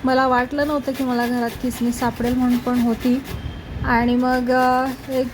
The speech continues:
छोटीशी कढई घेतली आणि त्याच्यामध्येच हे किसायला घेतलं. आणि या कैरीच्या आतमध्ये अशी कडक झालेली कोय आहे, तर मग ती कोय जी आहे ना, ती काढून टाकायची नंतर आणि वरचं वरचं सर्व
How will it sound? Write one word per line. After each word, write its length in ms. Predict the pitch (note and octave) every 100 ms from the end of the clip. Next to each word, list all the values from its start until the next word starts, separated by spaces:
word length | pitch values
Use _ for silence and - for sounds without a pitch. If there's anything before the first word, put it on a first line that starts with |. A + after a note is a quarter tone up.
| -
छोटीशी 400 | C#4 C#4 C4+ C#4
कढई 320 | B3+ B3 B3
घेतली 280 | C#4 C4+ C#4+
आणि 180 | C4+ C4
त्याच्यामध्येच 840 | C4 B3+ B3 B3 C#4+ F#4 - -
हे 400 | - B3 B3 C4
किसायला 580 | C4+ - B3 B3 A3+ A3+
घेतलं. 380 | A3+ A3 G#3 G#3 - - - - - - -
आणि 280 | - B3 C4+
या 320 | C#4+ D4 D#4 D#4+ -
कैरीच्या 480 | D4 C#4 C#4+ C#4+ D#4+
आतमध्ये 440 | C#4+ C#4+ C#4+ C#4+
अशी 240 | C#4 - D4
कडक 300 | - C4+ C4
झालेली 480 | B3+ C4 B3 B3+
कोय 320 | C4 C4 B3 C4
आहे, 340 | A3+ A3 A#3+ - - - - - -
तर 100 | B3+
मग 120 | B3+
ती 180 | C4+ E4
कोय 440 | D#4 - C#4+ D#4+ E4
जी 140 | C#4+
आहे 240 | D4+ B3+
ना, 120 | A#3+ B3
ती 160 | D4
काढून 500 | D4 C#4 B3 C4 C#4+
टाकायची 500 | C4+ A3+ A#3 A3+ -
नंतर 380 | A#3 A3+ A3 A3
आणि 300 | A3+ A#3 A#3+
वरचं 300 | A#3+ A#3 C#4+
वरचं 280 | C#4 B3+ C#4
सर्व 400 | - C#4 B3+